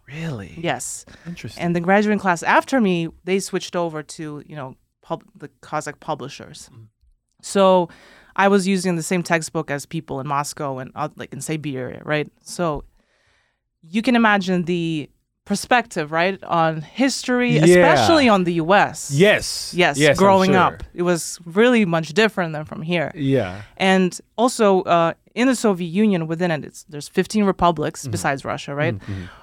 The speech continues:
Speaker 2: Uh, the citizens of the Soviet Union weren't allowed to leave.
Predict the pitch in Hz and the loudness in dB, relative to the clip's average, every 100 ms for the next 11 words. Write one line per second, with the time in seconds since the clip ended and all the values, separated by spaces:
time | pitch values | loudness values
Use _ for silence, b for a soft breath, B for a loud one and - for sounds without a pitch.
0 | B - 170 165 - _ 165 180 269 277 | B 0 2 2 -4 _ -8 -2 2 2
1 | 220 185 190 185 - 180 156 165 180 151 | 2 2 2 0 0 -2 -2 -2 -2 0
2 | 202 220 185 185 175 156 156 151 - _ | 2 4 4 4 2 -2 -4 -4 -10 _